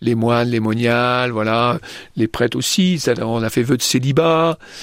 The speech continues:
Donc, euh, voilà, il y a une consécration totale à, à Dieu. Eh ben oui,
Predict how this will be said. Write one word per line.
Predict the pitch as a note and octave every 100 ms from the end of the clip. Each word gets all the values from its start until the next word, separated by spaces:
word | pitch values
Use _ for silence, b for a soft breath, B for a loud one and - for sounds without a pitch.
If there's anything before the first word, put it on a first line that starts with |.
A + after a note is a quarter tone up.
| B B
Donc, | B2 B2+ A#2+ B2
euh, | A2+ A2+ A2+ A2 A2+ A2+ A2
voilà, | A#2+ A2+
il | A2
y |
a |
une | A2
consécration | - D#3+ D3 - - C#3 C3+ C3+ B2+
totale | C#3 - C3 C3
à, | A#2+ G#2+ G#2 -
à | A2+
Dieu. | A2 C#3 F#3 G#3 B B B B B B _ _ -
Eh | C#3+
ben | C#3
oui, | C3+ A#2 B2+